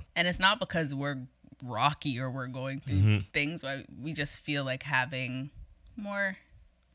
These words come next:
Speaker 1: I don't know, somebody with more experience just pouring into us and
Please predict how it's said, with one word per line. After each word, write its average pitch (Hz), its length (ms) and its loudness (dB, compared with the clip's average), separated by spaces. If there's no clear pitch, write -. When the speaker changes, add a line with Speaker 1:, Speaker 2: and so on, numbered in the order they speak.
Speaker 1:
I 175 100 -2
don't 196 120 -4
know, 127 200 -4
somebody 180 360 -2
with 165 160 -6
more 156 140 -2
experience 147 640 -6
just - 240 -12
pouring 135 480 -8
into 113 360 -12
us - 220 -10
and 120 240 -10